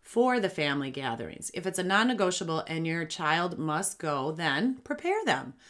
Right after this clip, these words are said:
Before the event, you can set clear expectations with your kiddos. You can pack a holiday travel bag with a couple of snacks that you know they like and some activities that they can do on their own, or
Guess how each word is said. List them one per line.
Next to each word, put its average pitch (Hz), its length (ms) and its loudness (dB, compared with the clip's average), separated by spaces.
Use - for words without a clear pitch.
Before 196 460 4
the 330 140 2
event, 202 340 0
you 214 80 -2
can 233 200 0
set - 380 0
clear 180 520 -2
expectations 196 1080 -4
with 180 160 -6
your 165 100 -4
kiddos. 131 520 -8
You 156 100 -6
can 170 140 -4
pack 160 380 -2
a 156 60 -6
holiday 147 420 0
travel 247 440 2
bag 220 360 2
with 170 140 -2
a - 20 -4
couple 151 340 -4
of 131 80 -6
snacks 208 520 0
that 190 100 -4
you 175 80 -2
know 180 140 -4
they 180 160 0
like 180 380 0
and 160 160 -2
some 156 160 0
activities 214 800 2
that 196 220 -2
they 170 100 -2
can 160 180 -4
do 196 300 2
on 160 140 2
their 151 200 -2
own, 202 520 0
or 185 420 4